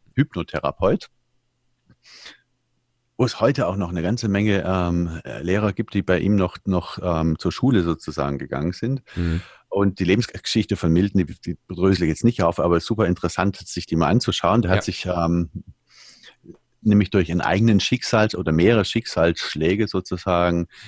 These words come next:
Speaker 1: s-, ähm, in der Art selber therapiert, dass er von einer,
Speaker 2: Ja.
Speaker 1: von einer Lähmung wieder in die, in die, in die volle Beweglichkeit oder weitgehend volle Beweglichkeit zurückkam.
Speaker 2: Mhm.
Speaker 1: Und das nur in der Art, dass er es geschafft hat, seine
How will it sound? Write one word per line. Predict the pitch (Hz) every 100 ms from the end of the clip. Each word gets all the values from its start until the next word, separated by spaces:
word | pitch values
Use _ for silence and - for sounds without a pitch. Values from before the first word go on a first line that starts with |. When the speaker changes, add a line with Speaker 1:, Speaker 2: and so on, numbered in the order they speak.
| 98
Speaker 1:
s-, | - - 80 78
ähm, | 87 82 82
in | 82
der | 71
Art | 85 -
selber | 87 101 -
therapiert, | - 92 85 - 127 120
dass | 92
er | 92
von | - 87
einer, | 82 104
Speaker 2:
Ja. |
Speaker 1:
von | 90 82
einer | 73
Lähmung | 69 - 110 101
wieder | 95 92
in | 80
die, | 85
in | - 78
die, | 78 -
in | 80 78
die | 76
volle | 80 92
Beweglichkeit | 80 76 - - - - 73 -
oder | 80 71
weitgehend | 78 82 - 78 -
volle | 82 80 78
Beweglichkeit | 73 71 - - 73 71
zurückkam. | 73 101 - 127 135 143 - -
Speaker 2:
Mhm. | 87 85 95
Speaker 1:
Und | 95
das | 101 -
nur | 107 117 175
in | 101 95
der | 107 -
Art, | 117 - _ _ _ _
dass | 95 104
er | 92 -
es | -
geschafft | - - 131 - -
hat, | 131 - _ _ _
seine | 101 82 92 87